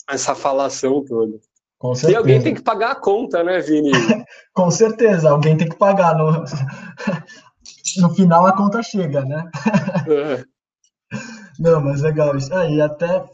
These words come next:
Speaker 2: falando de, nesse negócio de dinheiro, que uma coisa, eu peguei aqui também outro dado, que em noventa e dois, ou seja, não faz tanto tempo assim,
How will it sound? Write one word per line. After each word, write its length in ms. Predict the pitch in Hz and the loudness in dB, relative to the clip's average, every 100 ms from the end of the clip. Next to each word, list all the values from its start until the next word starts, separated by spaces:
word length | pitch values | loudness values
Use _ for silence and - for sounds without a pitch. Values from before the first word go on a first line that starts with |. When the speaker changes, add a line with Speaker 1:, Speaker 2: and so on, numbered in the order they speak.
| - | -2
Speaker 2:
falando 380 | 151 156 156 139 | -2 0 -2 -2
de, 320 | 143 135 117 - _ _ _ - | -4 -4 -6 -10 _ _ _ -8
nesse 220 | 143 139 | -6 -6
negócio 320 | 143 143 135 | -2 0 0
de 100 | 135 | -2
dinheiro, 720 | 131 139 131 143 180 151 135 - - - - | -2 0 0 0 -2 -2 -6 -12 -20 -20 -10
que 100 | 160 156 156 156 151 135 _ _ _ _ | -8 -6 -6 -8 -10 -12 _ _ _ _
uma 240 | 165 160 - | -6 -6 -6
coisa, 320 | 190 196 180 | -4 -2 -2
eu 320 | 165 151 139 - | -2 -6 -8 -8
peguei 300 | 160 147 160 | -6 -2 0
aqui 200 | 147 151 | -2 -2
também 340 | 143 147 143 143 | -4 -4 -2 -4
outro 520 | 143 147 139 123 113 | -4 -4 -4 -4 -2
dado, 280 | 135 151 139 | -2 -2 -4
que 140 | 147 | -4
em 440 | 147 151 - 156 160 | -2 -2 -2 0 2
noventa 420 | 165 151 202 247 | 2 2 2 2
e 80 | 190 | 2
dois, 360 | 147 170 139 | 4 2 2
ou 80 | 120 | -4
seja, 340 | - 147 123 117 | -6 -4 -2 -4
não 140 | 120 | -4
faz 220 | 143 156 | -4 -2
tanto 280 | 190 175 170 | -2 -4 -2
tempo 260 | 147 139 131 | -2 0 0
assim, 480 | - 127 143 202 | -2 0 2 2